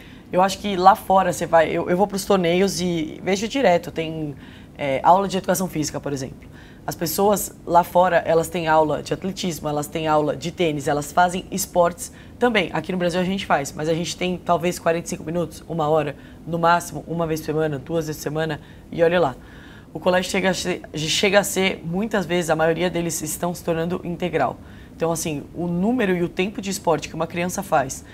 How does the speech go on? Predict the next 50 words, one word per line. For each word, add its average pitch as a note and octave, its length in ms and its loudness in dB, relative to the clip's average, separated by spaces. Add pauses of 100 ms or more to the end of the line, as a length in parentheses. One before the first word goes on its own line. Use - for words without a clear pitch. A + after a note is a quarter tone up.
(260)
dos F#3+ 240 -6
quatro A3 380 2
anos D3 420 -2 (260)
até F#3 360 2
pelo G#3+ 260 0
menos F3+ 320 0
os D#3 320 -10 (400)
treze, F3 460 2
quinze, F#3 540 0
dezesseis, D#3+ 760 0
<laughs> - 80 -12
sair - 280 0
de E3 60 -6
uma E3+ 120 2
faculdade, D#3+ 640 2 (1200)
ela - 160 2
praticamente G#3+ 520 -2
não G#3 140 0
tem F#3+ 180 -2
o G3 60 -2
contato F3 360 0
com - 60 -16
o - 40 -4
esporte, C#3+ 380 -4
a C#3+ 40 -4
não D3+ 100 -4
ser F3 180 -4
que E3+ 300 -6 (460)
ela E3 220 4
peça F3+ 260 0
muito F#3 280 0
pro F#3+ 100 -4
pai F3+ 340 6
ou F3 100 2
o E3+ 40 -4
pai F3 280 4
seja F#3 220 -4
fanático E3 520 -2
e - 40 -14
coloque E3+ 320 0
a E3 40 -4
pessoa E3 280 -4
pra E3 160 0
ir D#3 40 -6
pro D#3+ 120 -10
clube, D#3+ 320 -6
pra D3+ 160 -6
fazer D#3 160 -6
alguma E3 240 -2
coisa. B2+ 320 -8